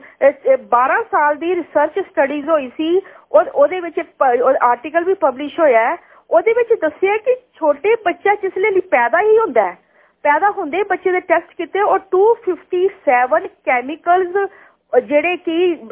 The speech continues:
ਬਾਡੀ ਨੂੰ ਖਰਾਬ ਕਰਦੇ ਨੇ, ਉਹਦੀ ਬਾਡੀ ਦੇ ਅੰਦਰ ਮਿਲੇ ਨੇ ਔਰ ਟੂ ਹੰਡਰਡ ਫੋਰਟੀ ਦੇ ਕਰੀਬ ਨਿਊਰੋਟਾਕਸਿਕ ਕੈਮੀਕਲਸ ਉਹਦੇ ਬੱਚੇ ਦੇ ਬਲੱਡ ਵਿੱਚੋਂ ਮਿਲੇ, ਜਿਹੜਾ ਕਿ ਬੱਚੇ ਨੇ ਹਾਲੇ ਸਿਰਫ ਪਹਿਲਾ ਸਾਹ ਹੀ ਲਿਆ ਇਸ ਦੁਨੀਆ 'ਚ।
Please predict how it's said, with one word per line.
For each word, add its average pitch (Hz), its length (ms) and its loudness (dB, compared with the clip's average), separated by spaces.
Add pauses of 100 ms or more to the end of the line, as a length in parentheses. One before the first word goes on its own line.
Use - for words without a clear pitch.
ਬਾਡੀ 254 320 0
ਨੂੰ 311 120 -12
ਖਰਾਬ 226 360 -2
ਕਰਦੇ 277 300 -4
ਨੇ, 403 120 -2
ਉਹਦੀ 440 280 4
ਬਾਡੀ 277 320 0
ਦੇ 349 140 -2
ਅੰਦਰ 285 220 0
ਮਿਲੇ 254 240 -4
ਨੇ 185 180 -10 (500)
ਔਰ 330 80 6
ਟੂ 392 340 0
ਹੰਡਰਡ 381 220 -4
ਫੋਰਟੀ 339 440 -2
ਦੇ 370 100 -4
ਕਰੀਬ 349 380 -4
ਨਿਊਰੋਟਾਕਸਿਕ 294 1000 -2
ਕੈਮੀਕਲਸ 277 520 -4
ਉਹਦੇ 294 540 -2 (360)
ਬੱਚੇ 294 380 0
ਦੇ 294 300 2
ਬਲੱਡ 262 400 0
ਵਿੱਚੋਂ 294 320 -10
ਮਿਲੇ, 254 440 0 (300)
ਜਿਹੜਾ 302 200 2
ਕਿ 339 140 -6
ਬੱਚੇ 294 380 -2
ਨੇ 302 80 0
ਹਾਲੇ 277 160 -2
ਸਿਰਫ 302 260 -10
ਪਹਿਲਾ 269 380 -2
ਸਾਹ 240 260 -2
ਹੀ 254 100 -4
ਲਿਆ 202 220 0
ਇਸ 202 160 -8
ਦੁਨੀਆ 190 340 -4
'ਚ। 165 120 -16